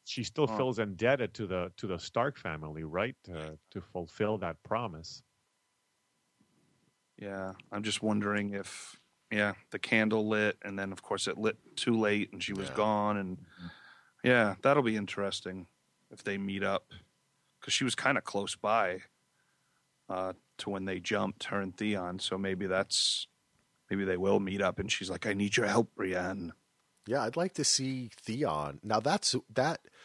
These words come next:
Speaker 3: those are two people who, Theon's actually in a better position than he was at the beginning
Speaker 2: Yeah,
Speaker 3: of last
Speaker 2: good at
Speaker 3: season.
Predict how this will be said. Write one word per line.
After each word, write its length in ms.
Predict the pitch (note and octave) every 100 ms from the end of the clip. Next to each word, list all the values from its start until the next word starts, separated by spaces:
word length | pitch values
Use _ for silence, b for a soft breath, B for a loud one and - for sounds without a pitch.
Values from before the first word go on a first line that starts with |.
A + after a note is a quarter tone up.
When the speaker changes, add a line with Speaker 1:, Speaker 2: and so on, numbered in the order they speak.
| B B B B -
Speaker 3:
those 300 | C3 E3+ E3+
are 80 |
two 260 | C#3+ C3+ A#2
people 540 | - A2+ - G2+ F#2 E2+
who, 380 | G2 F2+ E2+ D#2+ - _ _ _ _ _ _ _ _ _
Theon's 480 | - G3+ C4 B2+ F2
actually 480 | F2 E2+ - F2 E2
in 80 | D#2
a 60 |
better 280 | D#2+ E2 D2+
position 540 | - D2+ D#2 D#2 -
than 180 | C2+ D2
he 100 | D2+
was 640 | D2+ D2+ C#2+ C2+ - - - _ _ _ _ _ -
at 160 | F3+
the 80 | G3
beginning 420 | E2+ D#2+ C#3 E3
Speaker 2:
Yeah, 20 |
Speaker 3:
of 140 | D2 D#2
last 260 | C#2 C#2+
Speaker 2:
good 80 | D3
at 120 | C3+
Speaker 3:
season. 280 | - G2+ A#2+